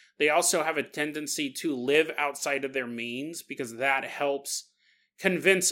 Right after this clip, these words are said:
others that, "Oh, that guy's actually a big shot. He has a really nice watch. He always has nice shoes on. A Lincoln Town Car." He probably outspent what he was bringing in to be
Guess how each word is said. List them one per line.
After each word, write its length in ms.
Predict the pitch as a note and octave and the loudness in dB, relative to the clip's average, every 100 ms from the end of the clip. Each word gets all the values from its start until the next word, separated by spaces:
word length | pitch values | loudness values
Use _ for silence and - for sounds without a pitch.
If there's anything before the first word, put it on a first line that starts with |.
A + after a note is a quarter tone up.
| - | 4
others 460 | F#3 F#3 C#3+ C3+ | 6 6 4 0
that, 180 | D3+ D3 | 0 0
"Oh, 100 | G3 | 2
that 140 | F3 E3 | 4 4
guy's 180 | D#3+ D3 | 4 2
actually 320 | C#3 - C#3 | -2 -2 -2
a 40 | |
big 160 | C#3+ C#3 | -2 -2
shot. 360 | - A2 A2 | -2 -4 -6
He 80 | C3+ | -6
has 120 | C3 | -4
a 60 | B2 | -4
really 200 | C3 B2+ | -4 -2
nice 240 | B2 A2+ | -4 -4
watch. 340 | C3 C3 B2 - | -4 -2 -2 -4
He 120 | B2 | -6
always 240 | A#2+ A#2+ | -4 -6
has 160 | B2 A2 | -8 -10
nice 220 | A#2 A2 | -10 -8
shoes 280 | - C3+ B2 | -6 -6 -8
on. 420 | B2 A#2+ A#2 A2+ _ _ _ _ _ _ _ _ _ _ _ - | -10 -10 -10 -12 _ _ _ _ _ _ _ _ _ _ _ -10
A 60 | |
Lincoln 320 | C3 C3 B2 A2+ | -8 -6 -8 -6
Town 240 | C3 B2+ | -6 -6
Car." 480 | B2+ B2 A#2+ A2+ _ _ _ _ _ _ _ _ _ _ _ _ _ _ _ _ | -6 -8 -8 -12 _ _ _ _ _ _ _ _ _ _ _ _ _ _ _ _
He 140 | - D3+ | -10 2
probably 340 | F3 F#3+ F3+ | 4 6 4
outspent 880 | E3 E3 D#3+ - - E3+ F3 D#3+ - | 2 2 2 2 2 2 2 -2 -6
what 140 | D#3 | -4
he 120 | C#3+ | -2
was 200 | D3+ C3+ | -2 -4
bringing 400 | A#2+ D#3 D#3 C#3+ | -2 -2 0 0
in 460 | D#3 D#3+ C#3+ C3+ C3 | 0 0 0 -4 -10
to 120 | - | -10
be 720 | B2+ C#3 D#3 D3+ A#2+ A#2+ A#2+ | -6 -2 -2 -2 -4 -8 -14